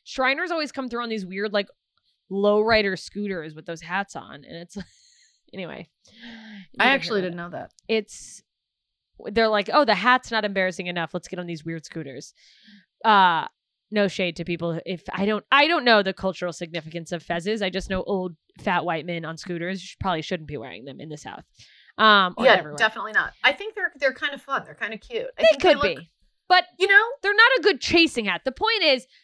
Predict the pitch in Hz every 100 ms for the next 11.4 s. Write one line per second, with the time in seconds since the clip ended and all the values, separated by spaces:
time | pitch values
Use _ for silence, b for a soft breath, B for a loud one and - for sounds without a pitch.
0 | - 349 277 294 381 453 480 311 208 254
1 | 262 339 294 240 208 b b 339 392 571
2 | 440 - 330 311 220 - - 240 247 370
3 | 605 - - 359 285 - _ _ 302 330
4 | 214 - 262 220 330 427 381 311 339 -
5 | 415 359 294 - 233 196 160 175 - _
6 | _ _ - 247 254 - 185 131 85 -
7 | _ _ _ _ - _ 262 262 - 285
8 | 294 247 233 185 - 453 349 254 190 165
9 | 120 220 - 220 196 175 170 156 156 165
10 | 127 - 202 220 214 190 202 302 466 -
11 | - 294 190